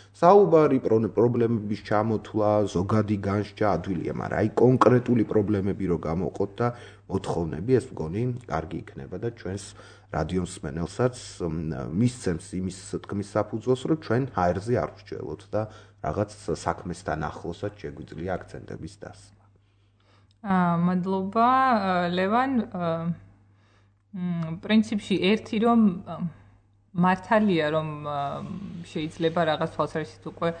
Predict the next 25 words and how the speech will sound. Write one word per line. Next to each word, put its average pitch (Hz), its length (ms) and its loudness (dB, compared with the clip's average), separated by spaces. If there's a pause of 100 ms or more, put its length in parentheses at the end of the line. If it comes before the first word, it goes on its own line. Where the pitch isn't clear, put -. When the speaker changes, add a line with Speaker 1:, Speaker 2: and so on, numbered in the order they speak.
(220)
Speaker 2:
ყველას 165 360 0
მოყირჭდა 160 680 -2 (160)
უბრალოდ 151 640 -2
საუბრები, 139 680 -8
ხო? 165 240 -2 (420)
თუმცა 208 320 2
მიუხედავად 185 640 2
ამისა, 226 400 4
ზუსტად 165 340 -4
ამაზე 170 320 0
ვმსჯელობდით 160 720 -2
ამას 156 320 -10
წინათ 147 240 -12
მეგობრებიც, 170 680 -2
რომ, 156 280 -4 (340)
ა, 175 140 -2 (200)
რაღაც 214 360 4
თვალსაზრისით 220 960 0 (640)
<clears throat> - 560 6
ეს, 208 220 4 (140)
ა, 170 300 6
ჰაერზე 214 540 4
საუბრებიც, 202 640 2 (120)
ა, 180 280 2 (540)
ცოტა 190 560 0